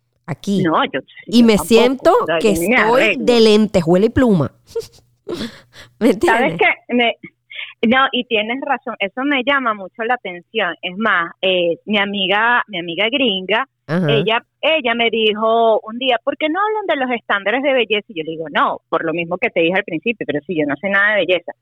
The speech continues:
Speaker 2: Y entonces ella, o sea, su, su análisis fue, me dice,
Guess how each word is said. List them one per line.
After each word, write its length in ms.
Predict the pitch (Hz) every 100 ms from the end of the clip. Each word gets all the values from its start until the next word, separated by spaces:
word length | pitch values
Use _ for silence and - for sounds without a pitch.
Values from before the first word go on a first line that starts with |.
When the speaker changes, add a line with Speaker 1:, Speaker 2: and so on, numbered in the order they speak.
| _ _ _ _
Speaker 2:
Y 160 | 294 285
entonces 460 | 269 269 240 277 269 - -
ella, 440 | 302 269 220 240 247
o 20 |
sea, 160 | 240 208 -
su, 440 | 208 190 180 165 -
su 120 | - 208
análisis 480 | 208 190 233 294 269
fue, 140 | 247
me 140 | 196 190
dice, 280 | 190 - 220